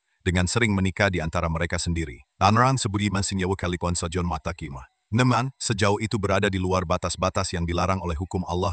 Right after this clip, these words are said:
yang tidak dilarang oleh Allah, supaya mereka tidak, seperti dunia yang lupa dan tidak wajar itu,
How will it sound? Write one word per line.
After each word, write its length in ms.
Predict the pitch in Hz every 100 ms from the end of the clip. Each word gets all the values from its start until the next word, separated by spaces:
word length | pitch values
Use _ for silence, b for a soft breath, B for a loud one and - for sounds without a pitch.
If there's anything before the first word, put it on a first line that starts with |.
| 90
yang 160 | 87
tidak 240 | 90 82 85
dilarang 320 | 87 90 90
oleh 180 | 87 82
Allah, 320 | 87 90 95 - -
supaya 320 | - - 92
mereka 320 | 85 87 85
tidak, 320 | 85 90 67 - _ -
seperti 400 | - - 95 104
dunia 240 | 98 107
yang 160 | 117 104
lupa 320 | 98 107 113
dan 160 | 98 87
tidak 240 | 101 95
wajar 320 | 85 90 87
itu, 320 | 85 82 87